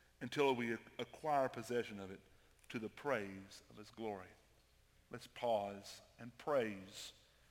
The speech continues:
and pray to the Lord together. And remember that as I pray, it's your time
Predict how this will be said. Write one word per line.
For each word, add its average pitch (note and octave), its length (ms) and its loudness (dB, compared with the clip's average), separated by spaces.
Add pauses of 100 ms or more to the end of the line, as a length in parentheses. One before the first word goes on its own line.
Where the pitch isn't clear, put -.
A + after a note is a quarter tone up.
(120)
and G#2+ 120 -10
pray A#2+ 400 2
to A#2+ 60 -6
the A2 160 -6
Lord G2 320 -6
together. G2+ 520 -6 (240)
And F3 100 -6
remember F3+ 320 0
that A2+ 140 2
as C3 180 6
I E3+ 180 0
pray, C#3+ 440 2 (1300)
it's - 200 -12
your D#3 100 -8
time G#2 400 0